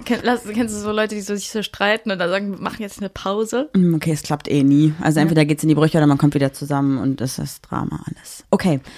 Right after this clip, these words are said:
Speaker 2: das sind die drei Fragen, die ich dir heute stellen wollte, weil das sind nämlich drei Fragen, die ich immer wieder zum Thema Selbstreflexion auch in Bezug auf Beziehungen gefunden habe, weil wenn ihr euch diese drei Fragen beantwortet, einfach mal bewusst darüber Gedanken macht,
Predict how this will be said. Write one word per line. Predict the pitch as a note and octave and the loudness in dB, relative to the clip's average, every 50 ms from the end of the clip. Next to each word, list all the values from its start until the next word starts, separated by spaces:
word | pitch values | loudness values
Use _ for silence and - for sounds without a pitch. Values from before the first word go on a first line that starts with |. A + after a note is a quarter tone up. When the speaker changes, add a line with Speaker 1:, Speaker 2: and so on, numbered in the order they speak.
| - - - | -18 -8 0
Speaker 2:
das | - C4 C4+ | 0 2 4
sind | F#4 F4 D#4 | 4 4 4
die | D4 | 4
drei | A#3 A3 G#3+ | 4 2 2
Fragen, | G#3+ - A3+ A3 G#3+ | 2 4 4 6 6
die | G3 | 4
ich | F3 | 6
dir | - F3 | 6 6
heute | E3 D#3+ - | 6 6 4
stellen | - D#3+ D3+ D3+ D#3 | 4 4 6 6 6
wollte, | D3+ D#3 - F3+ | 6 4 4 4
weil | E3+ E3+ | 4 4
das | F#3+ G#3 | 2 2
sind | - A3+ | 2 2
nämlich | F#3+ F#3 E3+ | 2 2 2
drei | - - D#3 | 2 2 0
Fragen, | D#3 - - D3 D#3 F3+ G3+ F#3+ | 0 0 0 0 2 4 4 2
die | E3+ F3+ | 2 0
ich | - - | 0 2
immer | - A3+ A#3 G#3+ | 4 4 4 4
wieder | G3 F#3+ G3 G3 F#3+ F#3+ F#3+ - | 4 2 4 4 4 4 2 0
zum | - - E3+ | 0 -2 -2
Thema | D#3 - E3+ E3 D#3+ | 0 2 4 4 4
Selbstreflexion | D3+ E3 F#3 - - - F3 - F3+ F3 E3 - - - F3+ F3 F3 F3 F3+ - | 4 4 2 2 -2 -4 -4 -2 -2 -2 -4 -4 -4 0 2 2 4 2 2 2
auch | - D#3 D#3+ - | 0 0 0 0
in | - - | 0 -2
Bezug | D#3+ D3+ - - D#3+ - | -2 -2 -4 -6 -4 -4
auf | - - | -4 -4
Beziehungen | - D#3 - - - A3+ G3+ E3+ D#3 D#3 | -4 -6 -6 -2 -2 2 4 4 4 4
gefunden | D3+ - - D3+ D3+ D3 C#3+ | 2 0 0 0 0 0 0
habe, | C#3+ D3+ E3 F#3 E3+ | 0 0 0 2 2
weil | E3 D#3 | 2 0
wenn | E3 F3+ F#3 | 2 2 0
ihr | F#3 | 0
euch | E3 F3 | 0 -2
diese | - - A3 G#3+ G3 | -2 -2 0 0 2
drei | F#3+ F3+ F3 | 0 0 -2
Fragen | - - E3+ E3+ F3 | -2 -2 -2 -2 0
beantwortet, | E3 - - E3 F#3 - - D#3 D3+ - D3+ - - _ - - - - | 0 0 0 -2 -2 -2 -4 -4 -4 -4 -6 -8 -10 _ -20 -20 -8 -4
einfach | - G3+ G#3+ G3 | 0 0 2 2
mal | G#3 G3 | 2 2
bewusst | F#3 F3 F#3 A#3 C4 - | 2 4 2 2 2 2
darüber | G#3+ G3 F#3+ F#3+ F3 | 0 0 2 2 2
Gedanken | E3+ E3 F3 F#3 G3 - E3+ | 2 2 0 0 0 2 2
macht, | E3+ F#3 F#3+ - | 0 0 0 -4